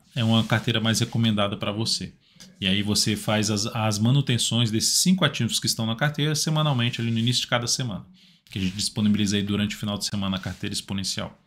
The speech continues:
Gráfico semanal. Então, lembrando, tendência indefinida no gráfico mensal, gráfico semanal também está com a tendência indefinida.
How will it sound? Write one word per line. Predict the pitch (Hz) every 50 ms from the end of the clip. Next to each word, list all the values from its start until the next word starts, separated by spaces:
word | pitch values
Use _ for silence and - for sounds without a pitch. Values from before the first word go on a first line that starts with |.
| _ - - - - - - - - _ _ _ _ _ _ _ _ _ _ _ _ _ _ _ _ _ _ _ _ -
Gráfico | 120 143 170 190 185 185 - 180
semanal. | - - 180 180 175 156 143 127 113 104 92 85
Então, | - - 123 131
lembrando, | 139 143 139 131 135 151 170 170 170
tendência | 156 135 131 131 123 - 135
indefinida | 131 135 131 131 - 135 127 127 123 117 117
no | 117 117 113
gráfico | 113 113 113 110 - -
mensal, | 143 151 151 147 - 170 170 180 185
gráfico | 165 - 143 143 143 -
semanal | - 156 147 147 143 147 156
também | 151 - 196 208 190 156 156 170 196 208
está | 202 - - 190 180
com | 180 -
a | 175
tendência | - 180 170 170 151 -
indefinida. | 170 170 165 165 - 185 165 139 120 113 98